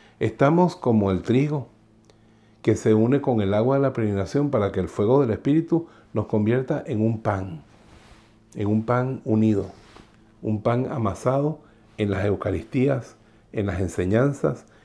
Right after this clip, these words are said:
y en la esperanza viva. Tienes una comunidad a partir de estas dos semanas con la cual compartir. Y te digo una cosa, vamos a caminar juntos.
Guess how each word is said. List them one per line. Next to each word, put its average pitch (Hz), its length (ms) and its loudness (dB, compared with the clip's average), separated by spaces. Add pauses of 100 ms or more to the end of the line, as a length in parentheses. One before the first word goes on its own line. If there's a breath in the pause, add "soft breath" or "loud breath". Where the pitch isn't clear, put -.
(120 soft breath)
y 107 80 -4
en 104 60 0
la 101 60 -4
esperanza 95 500 -4
viva. 90 320 -10 (960 loud breath)
Tienes 156 360 6 (120)
una 156 220 2
comunidad 104 720 2 (100)
a - 140 -4
partir 101 360 -2
de 107 60 2
estas 110 240 0
dos 104 140 -2
semanas 117 500 -4 (360 soft breath)
con 107 140 0
la 98 100 0
cual 92 200 -2
compartir. 82 540 -12 (840 soft breath)
Y 127 140 0
te 120 180 2
digo 120 200 4
una 156 180 2
cosa, - 460 -6
vamos 110 320 0
a 135 60 0
caminar 107 420 0
juntos. 113 520 -6